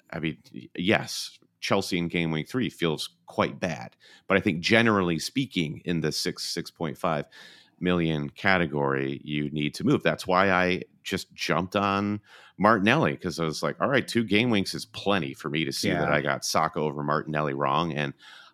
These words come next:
Speaker 1: uh, y-, I need to move fast here." So the, the benefit of Martinelli,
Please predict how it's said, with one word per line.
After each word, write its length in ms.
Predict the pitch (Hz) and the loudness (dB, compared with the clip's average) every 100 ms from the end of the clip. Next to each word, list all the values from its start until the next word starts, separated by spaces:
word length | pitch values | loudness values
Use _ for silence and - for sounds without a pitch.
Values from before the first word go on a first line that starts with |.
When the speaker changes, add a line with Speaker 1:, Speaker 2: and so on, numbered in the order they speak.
| - | 0
Speaker 1:
uh, 240 | 78 73 69 | 2 2 2
y-, 200 | 78 - | -2 0
I 60 | 82 | 0
need 180 | 78 76 | 0 0
to 60 | |
move 340 | 76 78 76 - | 2 2 0 -4
fast 640 | - - 87 76 67 - | -20 -8 -4 -4 -6 -8
here." 260 | 73 65 - | -8 -6 -6
So 280 | - 82 82 | 0 2 2
the, 140 | 85 | 0
the 100 | 78 | -2
benefit 760 | 71 92 110 107 98 87 85 _ _ - _ - | 0 2 2 2 2 2 0 _ _ -20 _ -2
of 560 | 87 82 80 78 73 - _ _ - | 2 4 4 2 -2 -10 _ _ 2
Martinelli, 960 | 90 92 87 92 95 85 80 82 85 | 4 4 4 4 4 4 2 0 -2